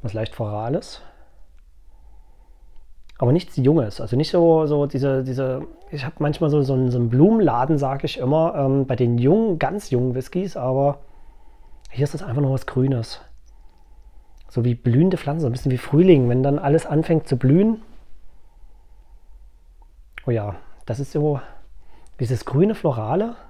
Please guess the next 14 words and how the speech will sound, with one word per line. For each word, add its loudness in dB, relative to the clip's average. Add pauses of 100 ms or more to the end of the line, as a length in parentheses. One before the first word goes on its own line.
(840)
sind -6
eher -2
so -2
diese -2
Blüten. -2 (100)
Wenn -10
das -10
alles -4
so -2
nach, -6
nach -6
Frühling, 2
nach -4
Blüten, 2